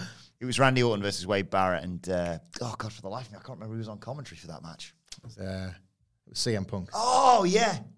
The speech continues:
Speaker 1: Coincidence that, isn't it, that they've put that out?
Speaker 2: Do you know, do you know what he was, uh, wearing for commentary? Remember, he would wear, like, the funny suit jackets and the ties and all that. Do you know what else he was wearing?
Speaker 1: What?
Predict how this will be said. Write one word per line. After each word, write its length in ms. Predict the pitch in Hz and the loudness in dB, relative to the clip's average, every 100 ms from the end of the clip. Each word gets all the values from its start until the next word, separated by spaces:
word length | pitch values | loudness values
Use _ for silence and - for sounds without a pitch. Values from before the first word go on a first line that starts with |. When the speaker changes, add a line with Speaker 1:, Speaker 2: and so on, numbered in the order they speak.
| _ | _
Speaker 1:
Coincidence 480 | 147 208 220 190 123 | -4 -2 -2 -4 0
that, 240 | 117 123 | 0 0
isn't 60 | 220 | -2
it, 40 | 131 | -4
that 80 | |
they've 200 | 92 - | -4 -8
put 140 | - - | -10 -6
that 60 | |
out? 300 | 92 92 90 - _ _ - | -4 -4 -6 -10 _ _ -16
Speaker 2:
Do 60 | |
you 120 | 165 135 | -10 -6
know, 80 | |
do 20 | 143 | -4
you 60 | 156 | -2
know 80 | 151 | 0
what 120 | 147 | 0
he 60 | |
was, 180 | 147 139 | -2 0
uh, 140 | 147 147 | 2 2
wearing 360 | 170 143 98 | 2 2 0
for 100 | 98 | -6
commentary? 340 | - 95 92 110 | -10 -10 -6 -4
Remember, 220 | 113 104 | -2 -2
he 80 | 101 | -4
would 140 | 95 | -4
wear, 120 | 101 | -6
like, 180 | 90 92 | -6 -8
the 40 | - | -10
funny 200 | 101 92 | -10 -10
suit 180 | - - | -10 -14
jackets 320 | - - - | -16 -16 -18
and 80 | - | -14
the 60 | |
ties 240 | - 92 90 | -10 -10 -8
and 80 | |
all 80 | 87 | -10
that. 60 | 117 | -6
Do 20 | |
you 60 | 139 | -4
know 20 | |
what 100 | 147 | -2
else 140 | 143 | -4
he 40 | 101 | -6
was 120 | 92 | -6
wearing? 180 | 90 90 | -6 -4
Speaker 1:
What? 180 | 95 | -6